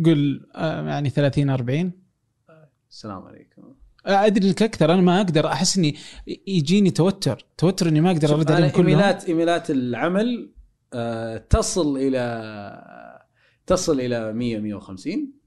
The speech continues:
Speaker 2: إيميلات الناس والأسئلة أكثر. لكن شوف،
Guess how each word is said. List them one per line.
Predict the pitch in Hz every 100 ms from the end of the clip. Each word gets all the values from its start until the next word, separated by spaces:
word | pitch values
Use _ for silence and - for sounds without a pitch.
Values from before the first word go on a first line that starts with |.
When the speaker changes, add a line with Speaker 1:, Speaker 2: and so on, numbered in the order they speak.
| -
Speaker 2:
إيميلات | 147 135 123 117
الناس | 113 113 110
والأسئلة | 95 107 135 123
أكثر. | 131 117 117 - 92 90 - - -
لكن | 185 185 196
شوف، | 220 156